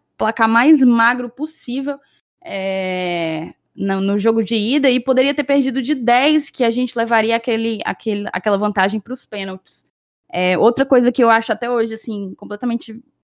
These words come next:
absurdo, mas não tão absurdo quanto, quanto a, o regulamento desse ano de dois mil e dez, é ainda aquela coisa do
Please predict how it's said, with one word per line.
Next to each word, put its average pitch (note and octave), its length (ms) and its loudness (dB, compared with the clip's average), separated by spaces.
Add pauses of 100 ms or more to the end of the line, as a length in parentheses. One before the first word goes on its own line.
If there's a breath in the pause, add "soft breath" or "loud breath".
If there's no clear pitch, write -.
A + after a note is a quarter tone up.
(220)
absurdo, G#3+ 580 -2
mas G3+ 240 -2
não A#3+ 200 6
tão C#4+ 120 0
absurdo G#3 380 -2
quanto, G3 380 -6 (320 soft breath)
quanto G#3 340 -2
a, F#3+ 320 2
o F#3+ 60 -8
regulamento F#3+ 500 -4
desse F#3 420 -8
ano F3 200 -2
de F3 80 -8
dois F3 160 -2
mil F3+ 100 0
e - 20 -6
dez, A3 300 2
é A#3 140 6
ainda A#3+ 400 4
aquela A3+ 260 0
coisa A3 540 2
do A3+ 680 0